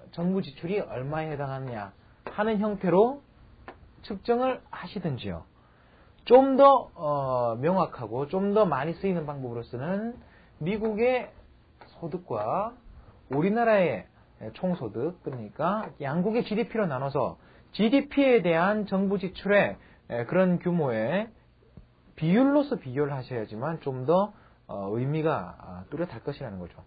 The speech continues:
그래서, 어, 정부 규모를 비교함에 있어가지고는 대부분 어떻습니까? 음, 지디피 대비 재정 규모. 그래서, 에, 재정학을 공부하는 사람들은 약자로 이렇게들 많이 씁니다. Y분의 G의 형태로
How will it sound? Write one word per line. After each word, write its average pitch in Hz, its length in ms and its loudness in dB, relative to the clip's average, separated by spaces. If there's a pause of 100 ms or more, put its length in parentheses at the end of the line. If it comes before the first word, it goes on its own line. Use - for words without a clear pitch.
(420)
그래서, 175 520 2 (380)
어, 110 160 -6
정부 220 440 4
규모를 214 440 2
비교함에 143 560 -4
있어가지고는 113 600 -6
대부분 139 640 0 (380)
어떻습니까? 113 720 -2 (640)
음, 92 240 -12 (360)
지디피 196 500 2
대비 135 500 2
재정 110 260 -6
규모. 92 260 -10 (120)
그래서, 131 440 -8 (500)
에, 113 160 -16
재정학을 202 880 0
공부하는 143 360 -6
사람들은 131 400 -8
약자로 143 440 -4
이렇게들 143 300 -6
많이 98 200 -12
씁니다. 95 500 -16 (960)
Y분의 147 500 -2
G의 143 300 -6
형태로 113 640 -6